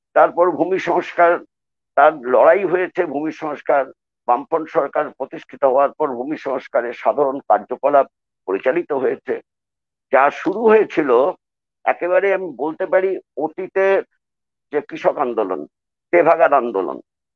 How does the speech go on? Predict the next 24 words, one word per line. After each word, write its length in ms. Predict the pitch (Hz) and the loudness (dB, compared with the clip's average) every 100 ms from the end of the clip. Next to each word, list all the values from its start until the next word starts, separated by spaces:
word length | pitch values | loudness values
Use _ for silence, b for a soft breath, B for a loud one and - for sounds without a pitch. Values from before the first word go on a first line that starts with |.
| _ _ _ _ - | _ _ _ _ -2
তেভাগার 420 | 143 160 165 165 | 2 4 4 4
আন্দোলন, 640 | 165 165 165 175 185 123 _ _ _ _ 139 | 2 0 2 2 0 -6 _ _ _ _ -6
এটা 400 | 143 151 131 - _ _ | 2 2 2 -2 _ _
সত্যিকারের 840 | - 147 - - 180 190 151 156 160 _ _ - | -6 -6 -4 -12 -2 2 2 0 -4 _ _ -6
আমাদের 340 | 139 147 165 | -4 -4 -6
গ্রাম 600 | - _ 120 135 156 156 135 | -8 _ 4 4 2 -4 -2
বাংলার 500 | 147 165 165 185 175 - _ | -2 0 4 4 4 -4 _
মানুষের 440 | 98 156 175 175 170 | -4 -4 -4 -6 -6
মধ্যে 380 | 165 143 175 - 151 | -10 -6 -6 -4 -2
ঐক্য 400 | 170 - 160 - | -4 -2 -2 -2
সংহতি 480 | - 156 208 - | -2 -2 -2 -4
তৈরি 360 | 190 160 160 156 | -8 -6 -4 -4
করতে 460 | 143 151 - 139 135 _ _ - | -6 -8 -8 -8 -8 _ _ -2
যেমন 260 | 127 165 | 0 -2
সাহায্য 460 | - 143 143 - 110 | -2 0 0 -4 -10
করেছে, 540 | - 82 - 87 73 - _ _ _ _ _ | -8 -8 -6 -6 -6 -12 _ _ _ _ _
তেমন 500 | - 151 196 208 180 117 _ _ _ - | 0 2 4 2 2 -8 _ _ _ -14
কৃষক 380 | 170 214 - | -2 -2 0
আন্দোলনের 580 | 110 156 165 165 170 170 120 | -2 -2 -2 -2 -2 -4 -4
গতিবেগ 380 | 170 190 196 226 - | -6 -4 0 0 -2
সৃষ্টি 280 | 156 - - | -14 -12 -10
করতেও 360 | 131 - - | -10 -8 -10
সাহায্য 440 | 123 - 80 - - | -6 -2 -2 -4 -14
করেছে। 440 | - - - - | -14 -14 -12 -14